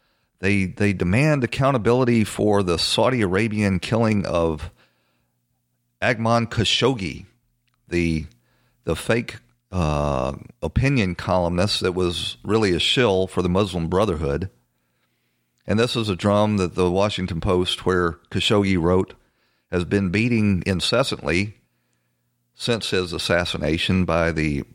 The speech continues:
Prince of Saudi Arabia. And once again, I have to point out that there, there's another political killing that the Washington Post has no interest in exploring whatsoever, and that is, of course,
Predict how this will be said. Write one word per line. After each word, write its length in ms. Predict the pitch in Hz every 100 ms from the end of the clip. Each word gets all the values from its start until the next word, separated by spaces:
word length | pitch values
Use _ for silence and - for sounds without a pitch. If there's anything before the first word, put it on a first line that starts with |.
| -
Prince 540 | 120 101 - - - - _ _ _ - - _ _ _ _ -
of 140 | 87
Saudi 280 | - 90 82
Arabia. 480 | 71 76 80 92 117 110 _ _ _ _ _ _ _ _
And 160 | 104 92
once 160 | 107 107
again, 300 | 104 117 98
I 120 | 107
have 140 | 104 -
to 80 |
point 280 | - 107 87
out 240 | 78 90 -
that 140 | 110
there, 320 | 107 113 104 _ _ _ _
there's 220 | 120 131
another 260 | 120 139 135
political 460 | - 95 95 - 80
killing 600 | - 92 78 101 117 98
that 380 | 87 - - - _ _ _ _ _ _ _ -
the 120 | 90
Washington 460 | 104 120 98 98
Post 440 | 85 135 135 - -
has 400 | - 101 107 104
no 220 | 113 127
interest 440 | 120 123 113 -
in 280 | 92 107 101
exploring 500 | 95 - 117 117 104
whatsoever, 680 | 104 107 - 101 110 117 90
and 160 | 90 90
that 180 | 107 110
is, 380 | 101 98 117
of 140 | 95 -
course, 480 | 92 92 107 -